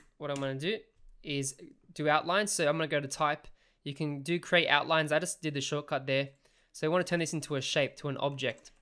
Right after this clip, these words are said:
so we can use it. I'm gonna make it white, and I'm just gonna center it in the middle there, maybe scale it up a little bit. And there we go.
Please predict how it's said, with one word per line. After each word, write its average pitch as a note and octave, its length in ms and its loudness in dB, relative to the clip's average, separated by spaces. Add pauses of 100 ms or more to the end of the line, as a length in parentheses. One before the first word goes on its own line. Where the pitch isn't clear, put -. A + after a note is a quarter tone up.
(320)
so D3 160 -6
we C3 80 -4
can C3+ 140 -6
use C#3 160 -2
it. - 180 -8 (440)
I'm D3+ 80 -6
gonna G3 160 2
make F3+ 180 2
it D3 120 -4
white, D3 340 2 (600)
and C#3+ 120 -4
I'm D3 100 -2
just E3+ 140 -6
gonna E3+ 120 -4
center D3+ 320 -4
it B2+ 60 -6
in C#3 80 -4
the C3+ 80 -2
middle D3+ 300 -2
there, D3+ 180 -2
maybe D3+ 300 -2
scale C#3 280 -4
it C3+ 60 0
up C3 120 -6
a C3 40 -6
little C3 180 -8
bit. D#3 240 -8 (960)
And D3+ 100 -8
there C#3 100 -2
we C#3 80 -2
go. C3+ 200 2